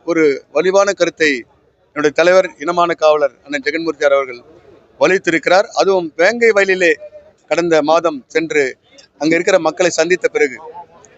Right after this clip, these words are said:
முதல் முதலாக வேங்கை வயல் சம்பவத்தை கண்டித்து நாங்கள் தான்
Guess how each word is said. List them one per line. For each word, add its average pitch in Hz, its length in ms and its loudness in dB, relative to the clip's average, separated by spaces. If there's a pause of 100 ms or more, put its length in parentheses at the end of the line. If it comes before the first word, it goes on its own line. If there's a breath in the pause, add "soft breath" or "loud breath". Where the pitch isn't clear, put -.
(540)
முதல் 214 220 2
முதலாக 233 380 2 (680)
வேங்கை 208 280 -2
வயல் 190 160 -2
சம்பவத்தை 175 400 -6
கண்டித்து 190 540 -2 (760)
நாங்கள் 208 380 0
தான் 214 320 0